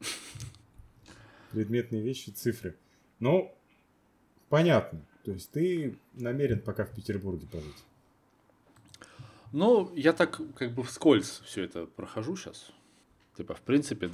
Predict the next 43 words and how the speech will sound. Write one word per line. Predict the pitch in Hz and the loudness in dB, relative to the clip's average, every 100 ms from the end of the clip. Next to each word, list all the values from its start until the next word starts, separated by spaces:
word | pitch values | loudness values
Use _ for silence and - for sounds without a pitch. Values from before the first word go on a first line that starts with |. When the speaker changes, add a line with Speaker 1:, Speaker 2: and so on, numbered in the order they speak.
| - | -8
Speaker 1:
если | 98 104 - - 87 85 | -2 0 0 -4 -6 -6
у | 85 87 | -8 -8
меня | 92 92 90 85 | -8 -6 -6 -10
там | 82 82 | -14 -14
все | - | -14
будет | 85 85 - | -12 -12 -12
настолько | 87 101 87 | -8 -8 -8
хорошо, | - 87 85 - 85 | -10 -8 -8 -8 -14
насколько | - - 85 | -14 -14 -10
я | |
думаю, | 87 170 185 78 - _ - - - - | -4 -2 -2 -8 -12 _ -20 -20 -14 -8
ну, | 104 | -6
в | 95 | -6
плане | - 90 82 78 78 78 78 - | -2 -2 -2 -8 -12 -14 -16 -10
кейсов, | 92 87 - 73 | -6 -4 -6 -14
в | |
плане | - 78 78 | -14 -14 -14
работы | 80 80 78 - - 78 | -14 -12 -14 -16 -20 -20
и | |
в | - | -14
плане | 87 80 76 | -10 -10 -12
там | 73 73 | -20 -14
проектов, | 87 85 - - | -10 -10 -10 -20
которыми | - 87 82 | -16 -16 -14
я | |
буду | 82 85 | -14 -10
заниматься, | 95 123 208 107 98 - - - - | -8 -8 -6 -8 -10 -18 -20 -20 -8
то | 107 | 0
я | 143 | 2
готов | 123 120 120 | 2 -2 -4
немножко | 104 101 101 98 | -4 -8 -8 -8
задержаться. | 92 95 87 82 - - - - | -4 -4 -4 -8 -10 -18 -14 -12
<clears throat> | - - _ _ - | -14 -18 _ _ -20
То | |
есть | 82 - | -14 -10
такой | 92 90 76 - _ _ _ - | -8 -8 -8 -14 _ _ _ -6
марш, | 92 82 - - _ _ - | -6 -6 -10 -16 _ _ -18
нет, | - - | -16 -8
не | |
марш-бросок, | 95 127 104 98 82 80 | 0 0 0 -4 -6 -12
спринт | - 127 127 120 | -4 0 0 -2
скорее, | - 82 80 76 | -10 -10 -10 -8
да. | 82 | -10